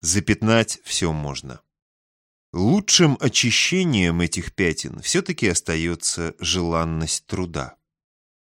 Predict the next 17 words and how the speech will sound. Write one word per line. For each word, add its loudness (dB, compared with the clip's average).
Эта 4
желанность 2
не 4
выразится 2
в -10
физических -6
мерах. -4
Огненно 6
она 4
осветит -2
все 0
потемки -4
и 4
даст 4
ту 2
светлую 4
улыбку, -2